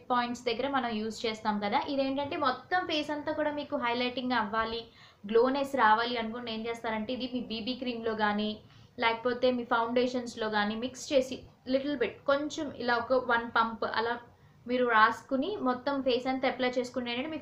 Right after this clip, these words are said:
ఫేస్ అంతా కూడా మంచి గ్లో ఇస్తుందన్నమాట. Evening time కానీ లేదా afternoon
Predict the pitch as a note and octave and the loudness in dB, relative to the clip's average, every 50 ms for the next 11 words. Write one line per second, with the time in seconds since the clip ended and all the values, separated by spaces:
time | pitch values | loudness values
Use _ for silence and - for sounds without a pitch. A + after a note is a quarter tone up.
0 | - C4 A#3 B3 C#4 - D4+ D4+ D4+ D4 - D#4+ D#4+ D#4+ D4+ D4+ D4 C4 A3 B3+ | -4 -2 -2 -2 -2 -4 -4 -4 -4 -6 -6 -4 -2 -2 -2 -2 -2 -4 -6 -8
1 | C#4 - - D#4 A#3+ G#3 B3 B3 B3+ C4 C4 B3+ - - B3 A3+ G#3+ G3 - F#3 | -10 -6 -6 -6 -4 2 4 6 6 6 4 0 -4 -8 -6 -6 -6 -4 -4 -6
2 | F#3 - - - - _ - C4 C4+ C4 C#4 C#4+ C#4+ C4+ C#4 C4+ B3+ B3+ B3 B3 | -8 -8 -14 -20 -20 _ -2 -2 0 0 -2 -4 -4 0 2 2 2 4 2 0
3 | B3 A#3 A#3 A#3 A#3 A#3+ A#3 A3+ A3 A#3 A#3 A3+ A3+ A3+ - A#3 A3+ A3+ - - | 0 0 0 -2 -4 -2 -2 -2 0 2 4 4 4 4 6 4 4 4 2 -4
4 | B3+ B3+ B3+ B3+ | -2 -2 -2 -2